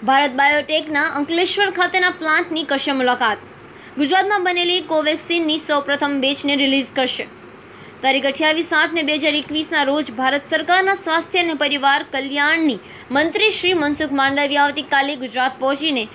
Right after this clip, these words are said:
કોરોનાની વેક્સિન કોવેક્સિન બનાવતી કંપની ભારત બાયોટેકના અંકલેશ્વર ખાતે આવેલા પ્લાન્ટની મુલાકાત કરશે. ભારત બાયોટેક ગુજરાતના અંકલેશ્વર ખાતે પોતાનો કોવેક્સિન બનાવવાનો નવો પ્લાન્ટ કાર્યરત કર્યો છે, ત્યારે આ પ્લાન્ટમાં બનેલી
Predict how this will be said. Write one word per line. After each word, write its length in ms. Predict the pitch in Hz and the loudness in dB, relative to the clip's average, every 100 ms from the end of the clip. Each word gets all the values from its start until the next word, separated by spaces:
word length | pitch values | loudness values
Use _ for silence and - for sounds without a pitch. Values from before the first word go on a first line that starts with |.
| - - | -16 -4
કોરોનાની 380 | 302 320 330 285 | 0 0 0 0
વેક્સિન 420 | 294 - 320 330 330 | -2 -2 -2 -2 0
કોવેક્સિન 540 | 294 285 294 311 294 | 0 -2 -2 -4 0
બનાવતી 440 | 269 277 277 185 269 | 0 0 -2 -4 -2
કંપની 340 | 277 269 190 - - - | 0 -2 -4 -10 -20 -6
ભારત 320 | 254 302 349 330 | 0 2 2 2
બાયોટેકના 580 | 349 359 370 349 330 330 | 2 2 0 0 0 0
અંકલેશ્વર 460 | 311 320 339 370 | 0 -2 0 -2
ખાતે 340 | 349 330 320 302 | 0 0 2 0
આવેલા 240 | 294 285 - | 2 0 0
પ્લાન્ટની 440 | 277 302 - 294 | 0 0 -4 -4
મુલાકાત 440 | 262 247 247 247 247 | -2 0 0 -2 -4
કરશે. 320 | 233 - - - - - - - - 226 | -6 -8 -12 -20 -20 -20 -20 -20 -10 0
ભારત 260 | 269 285 277 | 2 2 0
બાયોટેક 380 | 285 285 294 262 | -2 0 -4 -4
ગુજરાતના 500 | 262 262 294 302 311 | -4 0 0 2 -2
અંકલેશ્વર 380 | 302 311 370 359 | -2 -2 -2 -2
ખાતે 320 | 339 330 339 320 | 0 0 0 -4
પોતાનો 320 | 320 320 330 | -2 0 0
કોવેક્સિન 560 | 294 311 320 - 359 330 | -2 -2 -2 -4 -2 0
બનાવવાનો 400 | 330 330 330 320 | 2 2 2 0
નવો 240 | 311 302 302 | 0 -2 -2
પ્લાન્ટ 320 | 277 277 302 269 | 0 0 0 -2
કાર્યરત 360 | 254 262 269 254 | 0 0 -2 -2
કર્યો 200 | 240 254 | -2 -2
છે, 160 | 208 - - - | -4 -14 -20 -12
ત્યારે 220 | - 269 269 | -2 2 2
આ 100 | 269 | 2
પ્લાન્ટમાં 420 | 277 294 320 320 | 0 -2 0 -2
બનેલી 300 | 311 311 285 | -2 -2 -4